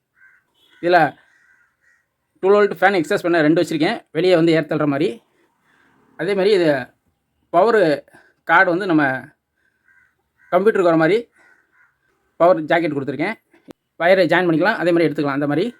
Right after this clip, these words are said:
கொடுத்துருக்கேன். இப்போ இந்த ஆம்ப்ளிஃபையருக்குள்ள என்னென்ன போர்டு போட்டிருக்கேன்னு உங்களுக்கு காட்டுறேன்.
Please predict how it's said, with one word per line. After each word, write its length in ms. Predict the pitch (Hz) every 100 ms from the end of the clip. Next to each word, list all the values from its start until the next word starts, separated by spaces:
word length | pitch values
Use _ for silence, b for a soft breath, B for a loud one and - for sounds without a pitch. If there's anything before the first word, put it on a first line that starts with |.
| _ _ _ _ _ _ _ _ _ -
கொடுத்துருக்கேன். 420 | 139 131 156 214 _ _ _ _ _ _ _ _ _ _ _ _ 156
இப்போ 160 | 165 226 -
இந்த 100 | 180 170
ஆம்ப்ளிஃபையருக்குள்ள 560 | 214 226 202 165 202 233
என்னென்ன 200 | 185 185 160
போர்டு 140 | 165
போட்டிருக்கேன்னு 300 | 151 143 170 151
உங்களுக்கு 260 | 135 196
காட்டுறேன். 300 | 135 131 170